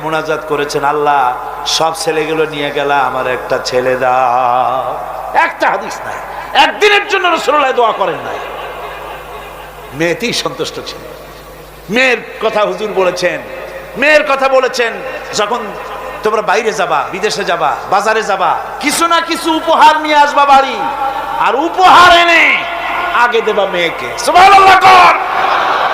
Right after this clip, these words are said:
আগে কারে? মেয়েকে। সেই মেয়েরা আজ সমাজে সবচাইতে বেশি অবহেলিত, ঠিক কিনা কর? মেয়েটা একটু বড় হলেই,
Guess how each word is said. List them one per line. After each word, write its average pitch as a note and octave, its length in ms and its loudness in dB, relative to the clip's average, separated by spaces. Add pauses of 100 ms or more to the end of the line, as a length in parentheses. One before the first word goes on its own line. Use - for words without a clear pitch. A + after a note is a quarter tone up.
(920)
আগে A#3+ 200 0
কারে? F4 760 8 (760)
মেয়েকে। - 680 -4
সেই A#3 320 2
মেয়েরা B3 380 0
আজ D#4+ 600 4 (360)
সমাজে C4 480 4
সবচাইতে F#4+ 840 4
বেশি D#4 260 4
অবহেলিত, C#4 800 6
ঠিক A3+ 200 -2
কিনা A3+ 180 2
কর? E3 180 2 (1500)
মেয়েটা F#3+ 480 2
একটু F#3 280 -2
বড় F#3 200 2
হলেই, F3+ 380 0